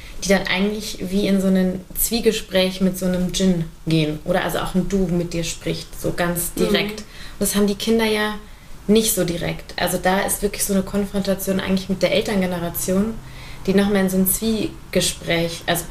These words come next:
Speaker 1: gehen mit einem Djinn, so, so mit dem Dämonen, die sie irgendwie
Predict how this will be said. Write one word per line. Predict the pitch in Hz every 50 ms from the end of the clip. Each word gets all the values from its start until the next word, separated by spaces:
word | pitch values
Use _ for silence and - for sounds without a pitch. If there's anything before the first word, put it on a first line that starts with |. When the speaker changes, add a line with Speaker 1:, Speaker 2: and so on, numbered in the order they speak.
| - - - - - - - -
Speaker 1:
gehen | - 185 185 185 185 180 175 175 170 170
mit | 175 170 -
einem | - 160 165 170 165 160 160
Djinn, | - 190 190 185 233 302 - - - - - - - - - - - -
so, | 214 208 196 - - -
so | 190 202 - - - - 208
mit | 202 196
dem | 202 190 190 185 180 180 170 - - - -
Dämonen, | 202 202 202 202 196 202 220 220 214 208 202 190 170 - -
die | - 196
sie | 185 175 - 165 190
irgendwie | 190 185 190 180 165 175 175 175 180 175 165